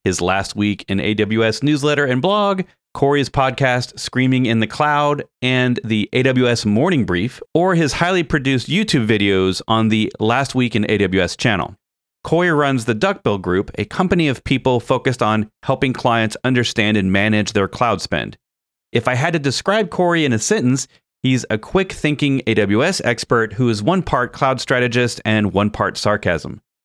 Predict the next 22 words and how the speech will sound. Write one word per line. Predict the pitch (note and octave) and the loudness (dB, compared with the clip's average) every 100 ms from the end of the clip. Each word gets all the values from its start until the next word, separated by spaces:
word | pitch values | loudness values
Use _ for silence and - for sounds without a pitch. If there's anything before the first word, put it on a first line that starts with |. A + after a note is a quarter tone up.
| _ _ _ | _ _ _
The | A2+ | 0
inspiration | D3 E3 E3+ F3 G3+ C#3 | 0 2 0 2 0 0
for | B2+ | 0
this | A2+ | 0
show | - A2 G#2 | 0 0 0
came | G#2 D#3+ D#3+ | 0 -2 0
from | D#3 B2+ | 0 0
his | G#2 | 0
blog | A#2 B2+ C3+ | 0 0 0
series | A#2+ A#2 G#2 G#2 | -2 0 2 0
focused | - C#3 C#3 C3 | -2 -2 -2 -2
on | G#2 | -2
all | - B2+ C#3 D3+ | 0 2 2 2
the | D3 | 2
ways | B2 G#2 G#2 G#2 - _ - | 2 2 2 0 -6 _ -6
to | A2 | 0
run | A#2+ B2 | 0 0
containers | A2+ G2+ - F3+ B2 F#2+ F#2 | -2 -4 -2 0 0 0 -2
on | - G#2 A#2 | -2 -2 0
A | |
W | G#2+ F#2+ F#2+ C#3 | 0 2 2 2
S, | A2+ G2+ - | 0 -2 -8